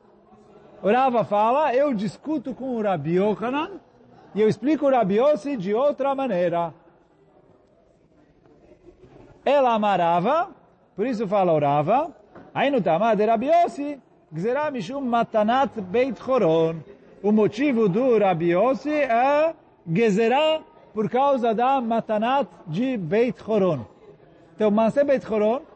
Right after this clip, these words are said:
é um Maaseh que vai ser trazido numa Mishnah,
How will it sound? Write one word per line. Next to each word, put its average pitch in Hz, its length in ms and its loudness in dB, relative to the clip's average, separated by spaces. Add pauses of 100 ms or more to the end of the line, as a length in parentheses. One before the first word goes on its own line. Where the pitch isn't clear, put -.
(240)
é 190 80 -6
um 214 60 0
Maaseh 214 300 0
que 190 40 -4
vai 202 140 0
ser 202 100 -2
trazido 202 380 0
numa 196 200 0
Mishnah, 175 600 -2